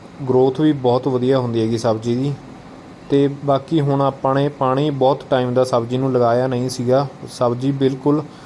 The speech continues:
ਪਾਣੀ ਕੰਨੀਓ ਸੁੱਕੀ ਹੋਈ ਸੀਗੀ। ਇਸ ਕਰਕੇ ਹੁਣ ਆਪਾਂ ਸਾਰੀ ਸਬਜ਼ੀ ਨੂੰ ਫੁੱਲ ਪਾਣੀ ਲਗਾ ਰਹੇ ਹਾਂਗੇ।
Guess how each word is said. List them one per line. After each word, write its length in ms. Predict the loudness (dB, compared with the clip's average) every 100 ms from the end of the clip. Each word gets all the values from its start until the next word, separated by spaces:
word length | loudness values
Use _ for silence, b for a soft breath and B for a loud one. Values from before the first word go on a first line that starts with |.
| B B -2
ਪਾਣੀ 280 | 0 0
ਕੰਨੀਓ 320 | 0 0 -2 -4
ਸੁੱਕੀ 380 | -6 -6 0 2
ਹੋਈ 240 | 2 0
ਸੀਗੀ। 340 | -2 -4 -4 -6 -14 B B B -20 -14 -2
ਇਸ 200 | 0 0
ਕਰਕੇ 320 | 0 0 0
ਹੁਣ 180 | 0 2
ਆਪਾਂ 400 | 0 0 0 0
ਸਾਰੀ 360 | -2 0 2 2
ਸਬਜ਼ੀ 300 | 0 0 0
ਨੂੰ 100 | -2
ਫੁੱਲ 280 | 0 0 2
ਪਾਣੀ 260 | 0 0
ਲਗਾ 260 | 2 2 4
ਰਹੇ 220 | 2 2
ਹਾਂਗੇ। 300 | 0 0 -2